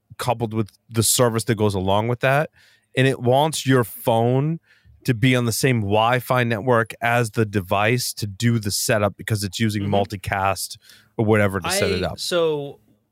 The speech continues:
Speaker 2: I use primarily Tasmota-based devices or W L E D,
Speaker 1: Mm-hmm.
Speaker 2: like the L E Ds I have in my office here and the one that's behind me.
Speaker 1: Mm-hmm.
Speaker 2: They're all open source W L E D. Um, they talk to a Home Assistant server.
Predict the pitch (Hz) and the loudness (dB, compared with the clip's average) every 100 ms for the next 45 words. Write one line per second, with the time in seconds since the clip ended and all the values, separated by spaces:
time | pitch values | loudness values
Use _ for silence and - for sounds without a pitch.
0 | - 151 170 196 180 175 175 165 160 139 | -16 -10 -8 -8 -8 -8 -8 -8 -10 -12
1 | - - 147 135 143 143 147 143 143 135 | -14 -10 -8 -6 -6 -6 -6 -8 -8 -10
2 | 135 135 120 _ _ _ 139 120 131 139 | -12 -14 -16 _ _ _ -12 -10 -10 -8
3 | 156 156 160 _ _ 147 135 135 - - | -8 -10 -14 _ _ -12 -10 -10 -14 -18
4 | _ _ 143 131 123 - 127 131 - - | _ _ -14 -12 -12 -14 -16 -18 -18 -10
5 | 143 147 135 143 147 147 139 - 110 131 | -8 -6 -6 -6 -6 -8 -6 -6 -4 -6
6 | 123 131 135 143 139 139 143 135 143 131 | -10 -14 -12 -10 -8 -8 -8 -6 -8 -6
7 | 135 135 135 127 131 131 135 147 135 131 | -6 -6 -8 -8 -8 -8 -10 -10 -8 -8
8 | 127 127 131 123 123 113 127 139 98 120 | -12 -12 -12 -12 -16 -16 -12 -8 -4 -2
9 | 147 - _ _ - 147 147 147 147 151 | -2 -4 _ _ -10 -2 0 0 -4 -6
10 | - 139 - 127 123 120 123 120 139 110 | -6 -6 -8 -10 -8 -10 -10 -8 -10 -10
11 | - _ _ _ _ - 143 120 113 110 | -18 _ _ _ _ -16 -10 -8 -8 -10
12 | 107 104 _ - 151 156 180 - - 156 | -14 -20 _ -8 -6 -2 -2 -2 -6 -6
13 | 135 135 - 123 - 185 165 160 131 135 | -6 -10 -14 -14 -8 -6 -6 -8 -10 -12
14 | - 139 110 98 | -10 -10 -12 -20